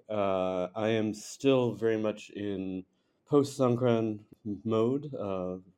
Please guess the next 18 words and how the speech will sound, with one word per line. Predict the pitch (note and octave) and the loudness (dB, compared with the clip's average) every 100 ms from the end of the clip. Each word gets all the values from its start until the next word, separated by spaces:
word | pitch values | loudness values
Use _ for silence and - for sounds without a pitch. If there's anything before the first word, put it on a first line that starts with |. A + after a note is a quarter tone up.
| _ | _
feeling | A2+ G2+ F#2+ | -6 -6 -6
pretty | - G2+ | -6 -4
relaxed | F#2 F#2+ G2 - | -2 -4 -4 -8
after | F#2+ - G2+ F2+ | -8 -6 -6 -6
the, | E2+ E2+ D#2+ - _ _ _ _ _ | -6 -8 -8 -14 _ _ _ _ _
pretty | G#2 | -4
much | G2+ - | -4 -2
last | G2 - | -4 -4
week, | G2 - | -10 -6
uh, | F2+ F2 F2 | -4 -4 -6
was | F2+ D#2 - | -8 -10 -4
off | F2+ F2 - - | -4 -4 -14 -8
for | F2+ | -6
most | F2+ - | -6 -8
of | |
Thailand. | - F2+ F#2+ G#2 _ _ _ _ _ _ _ | -8 -6 -8 -12 _ _ _ _ _ _ _
And, | A2+ G#2+ G#2+ G#2+ G#2 G#2 | 2 2 2 2 0 0
um, | A2+ A2+ A2+ | -2 -2 -6